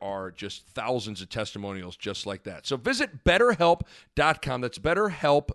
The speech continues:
H E L P. And we got a special offer for my podcast listeners.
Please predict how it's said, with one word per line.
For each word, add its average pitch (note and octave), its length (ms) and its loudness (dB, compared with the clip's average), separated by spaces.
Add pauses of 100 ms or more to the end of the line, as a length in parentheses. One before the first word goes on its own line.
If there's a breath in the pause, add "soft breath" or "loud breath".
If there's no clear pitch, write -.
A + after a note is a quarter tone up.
(160)
H F3 380 -2
E E3 300 -2
L D3 240 4
P. B2+ 480 -2
And C3+ 340 2
we C3+ 100 2
got C#3 120 4
a - 20 2
special D#3+ 480 2
offer B2 480 2
for B2+ 480 2
my C3 300 0
podcast B2+ 880 -2
listeners. G#2+ 560 -4